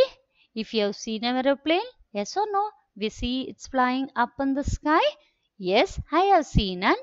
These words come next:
aeroplane. Second one, let's pretend you are a pilot flying an aeroplane. Who is a pilot, ma? Who flies an aeroplane. A, what will you see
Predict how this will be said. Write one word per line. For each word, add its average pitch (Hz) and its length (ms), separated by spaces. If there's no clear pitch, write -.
aeroplane. 226 1000
Second 214 540
one, 220 200
let's 262 320
pretend 240 680
you 262 180
are 370 140
a 403 60
pilot 185 520
flying 254 600
an 233 320
aeroplane. 202 680
Who 214 100
is 240 140
a 294 80
pilot, 285 560
ma? 320 140
Who 233 80
flies 190 540
an 294 160
aeroplane. 196 800
A, 202 240
what 226 360
will 349 160
you 339 180
see 277 320